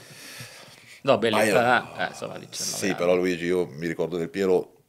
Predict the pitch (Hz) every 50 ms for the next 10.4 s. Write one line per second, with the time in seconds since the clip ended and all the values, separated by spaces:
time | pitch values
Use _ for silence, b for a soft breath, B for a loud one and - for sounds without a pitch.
0 | _ _ _ 95 95 95 92 87 95 92 92 98 104 101 101 95 - 95 90 -
1 | - 95 85 82 80 80 78 78 76 - - _ 104 95 92 90 85 85 78 82
2 | 80 82 80 76 78 76 71 71 - - _ _ _ _ _ - 80 67 - -
3 | 69 71 - _ _ _ _ _ _ _ _ _ _ _ _ _ - - 85 78
4 | 80 76 76 76 76 78 76 - - _ _ _ _ _ _ _ _ _ _ _
5 | _ _ _ _ _ _ _ _ _ _ _ _ _ _ _ _ _ _ _ 82
6 | 78 69 69 60 60 71 73 76 73 78 73 73 73 - - - - 65 58 55
7 | - - - 58 64 62 65 67 64 62 - - - 90 87 85 85 82 80 78
8 | 73 - - - - - - - - 80 82 82 82 78 78 76 71 80 78 76
9 | 73 71 73 76 71 - b b b b b b b - _ - - 78 73 -
10 | 80 82 85 87 80 73 -